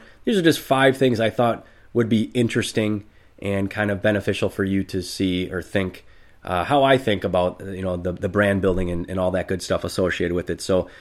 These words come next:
again, there's plenty more reasons. And, um, if I don't cover any of them,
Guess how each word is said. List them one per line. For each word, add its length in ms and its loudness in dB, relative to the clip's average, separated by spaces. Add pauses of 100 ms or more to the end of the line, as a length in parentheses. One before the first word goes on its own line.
(140)
again, 140 6
there's 180 0
plenty 360 8
more 200 10
reasons. 580 2 (440)
And, 420 0
um, 500 0
if 100 -2
I 60 6
don't 180 4
cover 260 6
any 140 6
of 80 6
them, 300 4